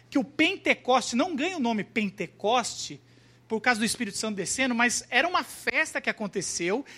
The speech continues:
e se espalha, o es-, a, a, a descida do Espírito Santo se espalha também numa festa. Parece que Deus escolhe as festas pra espalhar isso. Então a igreja, é, primitiva, ela cresce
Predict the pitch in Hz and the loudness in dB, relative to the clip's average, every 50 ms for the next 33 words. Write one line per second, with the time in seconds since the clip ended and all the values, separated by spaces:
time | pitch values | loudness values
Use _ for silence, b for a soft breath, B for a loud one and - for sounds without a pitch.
0 | B B B B 220 - - 277 247 - - - - 233 220 220 226 269 302 339 | B B B B 0 2 2 2 2 2 0 0 2 4 4 6 4 2 2 -2
1 | 330 277 - - - - - 226 220 214 - 202 214 208 202 - 202 190 196 220 | -6 -4 -4 -4 -6 -2 2 2 2 2 2 2 2 2 0 0 -4 -6 -6 -6
2 | - - - 359 339 311 294 254 - - 247 202 175 - - 208 220 208 - B | -4 -4 -2 -2 -2 0 -2 -2 -2 -2 -4 -6 -4 -4 -4 -4 -4 -6 -8 B
3 | B B B B B - - 277 262 - - - - 214 214 214 226 262 285 277 | B B B B B -4 -2 -2 0 -2 -2 -2 2 2 4 4 4 2 0 0
4 | - 320 294 226 170 196 196 208 214 226 269 320 339 302 - - - 226 240 254 | 2 2 2 2 2 2 0 0 0 0 0 -2 -2 -4 -6 -2 2 4 4 4
5 | 220 - - - 143 - 190 220 233 - - - 214 175 180 196 220 247 262 277 | 2 0 -4 -6 -4 0 0 0 0 0 -2 -6 -4 0 2 2 2 2 0 -2
6 | - - - 208 175 170 196 233 - - - - 175 160 170 175 - - 254 262 | -4 -4 -2 -2 0 2 2 2 0 -2 -6 -4 -2 -2 -2 -2 -2 -2 -4 -4
7 | - - B B B B B B - 233 254 285 - - - - - 311 311 277 | -4 -8 B B B B B B 4 4 4 4 2 0 0 2 4 4 4 4
8 | 233 208 220 262 330 330 269 220 233 254 226 - - - - 156 - B B B | 4 4 4 4 4 4 4 4 2 2 2 0 -2 -6 -8 -10 -12 B B B
9 | B B 220 214 359 381 370 254 185 165 233 262 311 339 320 247 170 147 165 175 | B B -4 -2 -2 -2 -2 -2 -2 -2 0 2 2 2 2 0 -2 -2 -2 -2
10 | 151 - B B B B B B B B _ _ - 214 202 202 202 196 175 - | -4 -4 B B B B B B B B _ _ -4 -2 0 2 2 0 0 -2
11 | - 220 214 190 165 - - 285 294 277 254 240 220 - - - - 226 233 262 | -2 -2 -2 -2 -2 -2 -2 0 0 2 2 2 2 0 -2 -4 0 2 4 4
12 | 302 285 - - - - - 180 151 | 4 4 0 -4 -8 -8 -10 -10 -12